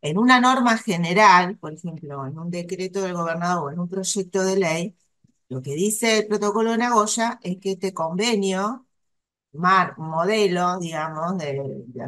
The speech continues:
las condiciones mutuamente acordadas, tiene que estar en una norma general, justamente para no gen-, para que el público, para que los titulares del ambiente, para que todos, todas sepamos de qué se trata con transparencia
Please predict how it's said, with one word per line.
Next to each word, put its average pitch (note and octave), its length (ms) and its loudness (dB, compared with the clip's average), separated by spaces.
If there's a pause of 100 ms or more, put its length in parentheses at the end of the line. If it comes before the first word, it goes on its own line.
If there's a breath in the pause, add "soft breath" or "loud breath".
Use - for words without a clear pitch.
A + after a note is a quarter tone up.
(160)
las C3 180 -8
condiciones D#3 480 -2
mutuamente G3 480 0
acordadas, G#3 540 4
tiene B3 200 0
que A#3 80 0
estar B3 200 -2
en G3+ 160 2
una D#3+ 180 -4
norma D#3+ 360 -8
general, D#3+ 560 -6
justamente A3+ 580 -4
para F#3+ 260 -2
no G#3+ 180 -2
gen-, G#3+ 280 -6 (280 loud breath)
para G3+ 280 2
que G#3+ 100 0
el G#3 120 0
público, G#3+ 640 2
para D#3+ 300 -2
que E3+ 140 -14
los E3 180 -12
titulares G#3+ 540 0
del F3+ 160 -2
ambiente, F#3 760 -4
para E3+ 240 -8
que G3 120 -6
todos, A#3+ 640 0
todas A3+ 400 2
sepamos G3+ 540 -2
de F3 120 -6
qué F3 100 -12
se G3+ 160 -6
trata G#3 400 0
con D#3+ 140 -6
transparencia E3+ 960 -6